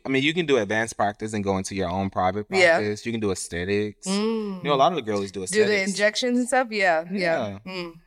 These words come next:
Speaker 1: You can al-, I mean, also, it's very lucrative. You can build companies off of the money that you make.
Speaker 2: Mm.
Speaker 1: You know, you can save a lot, and then you can leave the profession,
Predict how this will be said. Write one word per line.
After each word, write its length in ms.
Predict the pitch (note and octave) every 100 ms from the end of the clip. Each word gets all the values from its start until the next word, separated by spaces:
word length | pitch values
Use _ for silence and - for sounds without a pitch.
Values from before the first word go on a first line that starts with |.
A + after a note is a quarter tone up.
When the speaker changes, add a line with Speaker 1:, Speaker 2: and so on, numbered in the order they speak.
| _
Speaker 1:
You 120 | -
can 140 | F#3+ C#3
al-, 320 | - C3+ - G2+
I 80 |
mean, 200 | B2+ A#2 -
also, 460 | A#2 D#3+ - A2 G2+
it's 140 | B2
very 240 | D3+ - G#2
lucrative. 720 | G#2 - G2+ F#2 F2+ F#2 - _ -
You 180 | A#2
can 260 | F#3 D3+ G2+
build 480 | G2 A2 B2+ A#2 -
companies 640 | - B2+ A2 G2 F2+ F#2 -
off 220 | G2+ -
of 80 | G2
the 80 |
money 300 | F#2 F#2+ E3+
that 200 | A2 E2
you 140 | E2+ G2
make. 320 | E2+ - C3
Speaker 2:
Mm. 600 | F#3 A3 A3+ G#3+ F#3+ F3
Speaker 1:
You 60 | G3+
know, 140 | F#2+
you 180 | F#2+ A2
can 120 | D3+
save 480 | - F2 G#2+ A3 A#3+
a 60 | A2+
lot, 280 | G#2 G#2+ F2
and 180 | A2+ A2+
then 320 | A2+ G#2+ G#2 _ _ _ _
you 100 | C3
can 120 | F3 D3+
leave 180 | E3
the 80 | D3+
profession, 720 | D3+ C3+ D#3 D#3+ E3 D3+ D3